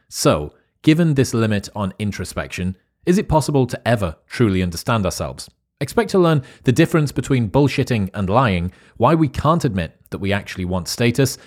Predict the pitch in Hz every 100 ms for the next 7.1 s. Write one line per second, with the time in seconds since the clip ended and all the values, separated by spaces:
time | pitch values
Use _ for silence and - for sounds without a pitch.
0 | - - 151 - 170 165 151 135 127 131
1 | 117 120 - - 160 - 131 123 104 107
2 | 98 85 - 117 92 87 - - 175 185
3 | 160 165 147 143 90 - 95 - 110 104
4 | 104 - 92 - 131 127 - 123 117 107
5 | - - 117 160 180 - 151 135 - -
6 | 156 156 127 135 110 107 123 - - 101
7 | 92